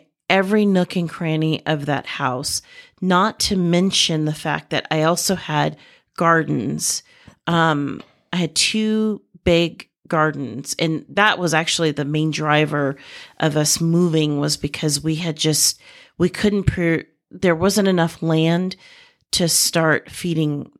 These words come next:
our growing family, and we needed, we needed more, more, um, outdoor space. But inside the house, I had every nook and cranny of that house was filled with food. Um, so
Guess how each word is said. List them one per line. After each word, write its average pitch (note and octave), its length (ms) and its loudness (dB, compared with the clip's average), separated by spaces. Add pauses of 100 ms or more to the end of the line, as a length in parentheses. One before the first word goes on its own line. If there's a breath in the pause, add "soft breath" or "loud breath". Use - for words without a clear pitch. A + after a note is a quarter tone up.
(220)
our D#3+ 160 4
growing D3 540 2
family, D3 640 -2
and D3 140 -2
we D3 160 -2
needed, D3 380 0 (200)
we F3 160 0
needed D#3 320 0
more, D3 520 0 (760 soft breath)
more, E3+ 520 4
um, D3 300 -2 (100)
outdoor D#3 400 0
space. - 720 -4 (160)
But E3 480 2 (380 loud breath)
inside G#3+ 540 4
the E3+ 60 0
house, D#3 380 0
I F3+ 40 0
had E3+ 220 -2 (260)
every F3 560 2
nook E3 380 0
and D3+ 120 -4
cranny D3 380 0
of C#3+ 120 -4
that - 180 -4
house - 380 -2
was D3 200 0
filled - 880 -4 (540 soft breath)
with - 200 0
food. - 460 -6 (640 loud breath)
Um, D3+ 560 0
so E3 680 2